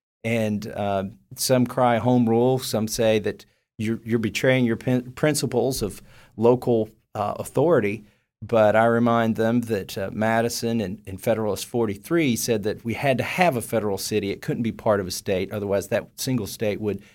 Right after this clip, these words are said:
exert undue influence over the federal government.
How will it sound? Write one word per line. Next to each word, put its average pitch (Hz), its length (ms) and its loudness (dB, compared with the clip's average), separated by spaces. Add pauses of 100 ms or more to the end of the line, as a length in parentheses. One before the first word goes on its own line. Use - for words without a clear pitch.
(380)
exert 113 420 2
undue 117 460 2
influence 113 480 0
over 98 120 -4
the 98 60 -6
federal 139 340 0
government. 95 500 -6